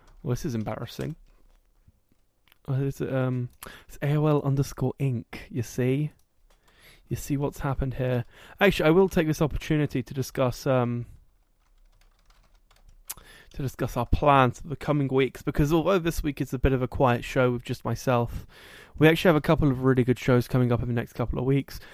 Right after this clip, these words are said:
We should have on some really good guests, hopefully. Fingers crossed. I mentioned this in passing during the, uh, G-, Google live stream. Uh, we, we should have, uh,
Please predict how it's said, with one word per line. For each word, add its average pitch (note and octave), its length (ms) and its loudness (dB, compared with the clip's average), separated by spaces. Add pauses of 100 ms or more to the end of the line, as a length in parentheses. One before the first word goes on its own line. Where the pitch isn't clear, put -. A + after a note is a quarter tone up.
(200)
We C3+ 120 2
should E3 220 0
have C3+ 260 -2
on A#2 320 2 (260)
some A#2 460 -2
really A#2 320 4
good - 180 -4
guests, - 760 -6 (360)
hopefully. A#2+ 800 0 (240)
Fingers C3 460 2
crossed. C3 540 0
I D3 80 4
mentioned F3 320 4
this D#3+ 160 4
in C#3 100 4
passing C#3 440 4
during A#2 260 0
the, A2+ 260 2
uh, A2+ 300 0
G-, A#2 240 -8
Google D3 340 4
live D#3 300 2
stream. C#3+ 480 2 (500)
Uh, A2+ 300 2
we, A#2+ 220 2
we B2 320 0
should C3+ 280 -2
have, A#2 420 -2 (200)
uh, - 800 -6